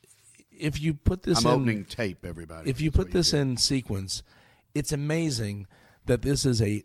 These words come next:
Speaker 1: an off-the-cuff comment that Stewart made on stage, one time only,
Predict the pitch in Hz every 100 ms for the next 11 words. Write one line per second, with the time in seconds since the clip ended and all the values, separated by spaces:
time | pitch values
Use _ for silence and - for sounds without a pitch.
0 | _ 113 104 _ _ 123 143 165 - -
1 | 135 135 - 110 104 - - _ _ -
2 | - 113 107 92 - 82 92 - 127 117
3 | 107 107 98 98 _ _ _ _ 107 135
4 | 135 127 101 101 - - _ _ _ _
5 | _ 104 127 143 139 135 107 104 95 90
6 | 90